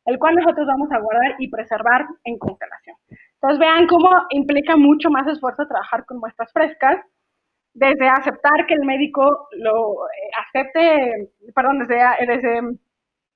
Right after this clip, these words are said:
generar que el médico acepte cambiar esa mo-, ese modo de, de hacerlo,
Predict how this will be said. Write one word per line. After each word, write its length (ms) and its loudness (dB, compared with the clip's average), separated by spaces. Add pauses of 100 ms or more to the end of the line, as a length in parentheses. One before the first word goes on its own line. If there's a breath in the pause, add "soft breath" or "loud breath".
(160)
generar 360 4
que 100 2
el 120 4
médico 200 0
acepte 560 -6
cambiar 440 2 (100)
esa 140 -6
mo-, 180 -4
ese 200 -10
modo 280 0
de, 60 0
de 260 -4
hacerlo, 320 -2